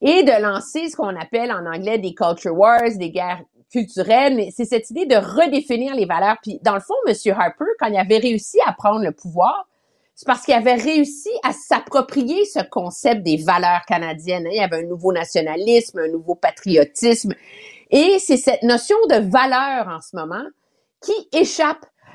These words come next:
euh, à Pierre Poilievre comme chef de l'opposition, puis qui l'empêche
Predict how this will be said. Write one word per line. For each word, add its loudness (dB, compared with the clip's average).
euh, 4
à -2
Pierre -4
Poilievre -2
comme -6
chef -4
de 2
l'opposition, 0
puis -6
qui 4
l'empêche 0